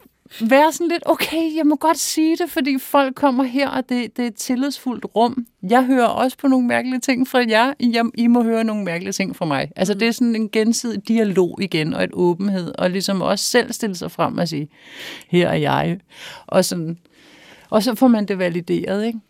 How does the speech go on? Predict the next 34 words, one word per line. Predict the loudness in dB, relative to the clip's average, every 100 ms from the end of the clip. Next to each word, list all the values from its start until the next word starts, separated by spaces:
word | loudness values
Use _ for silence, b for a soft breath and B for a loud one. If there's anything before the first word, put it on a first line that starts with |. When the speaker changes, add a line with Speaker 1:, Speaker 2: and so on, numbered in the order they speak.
| _ _ B B B B B B B B B -6
Speaker 1:
Og | -4
så |
tænkte | -2 -4 -4
jeg, | -2
"Jeg | 0
må | 0 0
så | 2 0
få | 2 2
valideret | 4 2 0 0 2 2 0
så | -2
de | -4 -4 2
evner," | 2 4 2 2
og | 0
så | -4 -4
meldte | -4 -6 -6
jeg | -4
mig | -4 -4
jo | -6
simpelthen | -6 -6 -6 -8
på | -8
sådan | -6 -2 -2
en, | -2 -4 -10 _ _ _ -2
øh, | 2 2 0 0
en | 2
skole | 2 2 2 2
for | 2 2 2
at, | -2 -4
altså, | -6 -4 -4 -6 _ _ _ _ _ -4
for | -2
at | 0
se, | 0 -2 -4 _ _ _ 0
hvad | 2
det | 4 2
var. | -4 -10